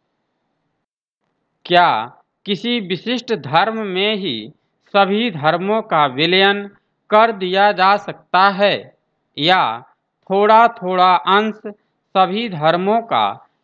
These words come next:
ले लिया जाए और एक विश्वजनीन धर्म बनाया जाए? निश्चित है कि सर्वधर्म समन्वय के लिए ये क्रियाएं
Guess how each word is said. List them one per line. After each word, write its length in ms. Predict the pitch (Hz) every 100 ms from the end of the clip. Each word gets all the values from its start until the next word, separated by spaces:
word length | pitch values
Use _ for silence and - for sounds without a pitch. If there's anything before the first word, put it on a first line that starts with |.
| 156
ले 320 | 180 208 233
लिया 400 | 208 185 196 196
जाए 440 | 165 143 107 98 113 _ _ _ -
और 520 | 170 180 143 131 - _ _ 185
एक 320 | 202 233 226
विश्वजनीन 1000 | 147 190 226 208 165 156 170 202 226 208
धर्म 420 | 151 170 190 208
बनाया 520 | 160 156 160 180 190
जाए? 320 | 165 131 101 - _ _ _ _ _ _ -
निश्चित 580 | 156 185 - - 233 214
है 300 | 143 180 226
कि 380 | 196 120 101 - _ _ _
सर्वधर्म 760 | - 202 240 233 151 185 220 220
समन्वय 640 | - 165 175 180 196 208
के 260 | 196 185 190
लिए 460 | 214 202 131 110 123 _ _ -
ये 220 | 175 220
क्रियाएं 720 | 226 185 151 156 175 185 185